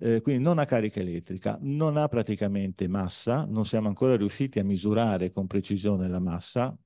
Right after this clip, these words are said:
Qui c'è, eh, un, un carissimo collega che ha,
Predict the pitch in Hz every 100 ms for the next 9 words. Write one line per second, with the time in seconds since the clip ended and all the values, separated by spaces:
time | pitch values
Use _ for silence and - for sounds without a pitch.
0 | _ - 110 95 - 101 - 95 90 87
1 | 90 95 101 104 104 92 - 98 95 107
2 | 107 - 98 92 98 98 110 104 92 92
3 | 87 95